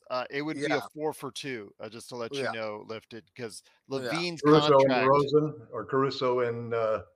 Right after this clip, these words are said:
Speaker 1: Levine.
Speaker 2: Caruso and Levine for D'Lo and Reaves, and we're, you're about
Speaker 3: D'Lo and Reaves.
Speaker 2: about fifteen million
Speaker 1: Yeah.
Speaker 2: short there. <laughs> So it'd have
Speaker 1: Yeah.
Speaker 2: to be like D'Lo, Reaves,
Speaker 3: I'm
Speaker 2: and
Speaker 3: not a
Speaker 2: Reaves.
Speaker 3: fan. I'm not a fan of,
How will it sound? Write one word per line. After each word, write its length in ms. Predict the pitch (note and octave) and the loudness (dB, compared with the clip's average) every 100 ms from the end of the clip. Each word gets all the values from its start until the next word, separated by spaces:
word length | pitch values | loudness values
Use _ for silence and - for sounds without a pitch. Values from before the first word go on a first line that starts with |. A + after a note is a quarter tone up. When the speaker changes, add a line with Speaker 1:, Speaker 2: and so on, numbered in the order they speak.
| _ | _
Speaker 1:
Levine. 340 | A#2+ C3 B2 C3+ | -8 -6 -2 2
Speaker 2:
Caruso 120 | E3+ | 2
and 100 | D3+ | 2
Levine 220 | C#3 C3+ - _ _ _ | -4 -6 -12 _ _ _
for 100 | C#3 | -6
D'Lo 520 | C3 C#3 C#3 C3+ C3 | -4 -8 -2 2 2
and 120 | A#2+ A#2 | 0 -8
Reaves, 500 | G#2+ G2+ - - C3+ | -10 -12 -16 -12 -10
and 140 | B2+ | -2
we're, 220 | C3 C3+ C3+ | 0 0 0
you're 160 | C#3+ | 0
about 200 | D3 D3+ | 4 6
Speaker 3:
D'Lo 140 | B2+ B2+ | 4 0
and 160 | A2+ A2+ | -2 -4
Reaves. 300 | A#2+ C3 D3+ - _ - | -4 -4 -6 -16 _ -4
Speaker 2:
about 140 | D3 - | -4 -4
fifteen 340 | F3 - F#3 | -12 -6 -6
million 240 | D3+ D3 B2+ | -4 -6 -8
Speaker 1:
Yeah. 60 | - | -14
Speaker 2:
short 160 | C3+ B2+ | -14 -12
there. 200 | G#2+ F#2+ - - - - - _ _ - | -12 -12 -16 -20 -20 -20 -20 _ _ -20
<laughs> 680 | - - - G#3 - A#2 - - - - | -12 -12 -2 0 0 -8 -14 -14 -16 2
So 120 | E3 | 4
it'd 100 | E3 | 6
have 100 | D#3+ | 4
Speaker 1:
Yeah. 140 | A2 | 2
Speaker 2:
to 60 | G#2 | -2
be 60 | |
like 220 | D3 C3+ - - | -2 -6 -8 -12
D'Lo, 320 | D#3+ E3 D#3+ | -8 -2 -4
Reaves, 260 | D3 D#3+ D#3 | -4 -4 -2
Speaker 3:
I'm 120 | D#3 D#3+ | -2 2
Speaker 2:
and 80 | |
Speaker 3:
not 160 | D#3+ D#3 | 6 6
a 60 | C#3 | 6
Speaker 2:
Reaves. 80 | D3 | 4
Speaker 3:
fan. 200 | D3 D#3 | 4 4
I'm 120 | D#3+ | 6
not 200 | E3 D3+ | 8 6
a 60 | - | 6
fan 260 | D3 C#3+ C3+ | 4 4 2
of, 220 | A#2+ | 0